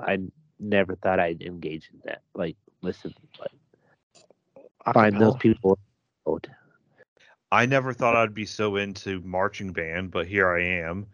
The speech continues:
Speaker 3: She's, today she officially started looking at, uh, marching band shows for the summer.
Speaker 1: Yeah.
Speaker 3: So it's like,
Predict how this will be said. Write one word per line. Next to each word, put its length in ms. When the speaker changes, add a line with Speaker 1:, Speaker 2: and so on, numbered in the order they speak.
Speaker 3:
She's, 360
today 400
she 200
officially 400
started 420
looking 400
at, 120
uh, 200
marching 380
band 300
shows 300
for 120
the 100
summer. 480
Speaker 1:
Yeah. 320
Speaker 3:
So 240
it's 160
like, 260